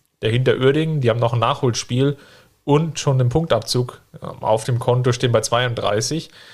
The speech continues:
Und dann fängt die Abstiegszone an mit Magdeburg einunddreißig, Lautern sechsundzwanzig, Lübeck sechsundzwanzig, Haching vierundzwanzig.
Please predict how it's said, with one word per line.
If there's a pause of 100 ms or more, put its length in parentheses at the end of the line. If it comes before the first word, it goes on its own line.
(220)
Und
dann
fängt
die
Abstiegszone
an
mit
Magdeburg
einunddreißig,
Lautern
sechsundzwanzig,
Lübeck
sechsundzwanzig,
Haching
vierundzwanzig.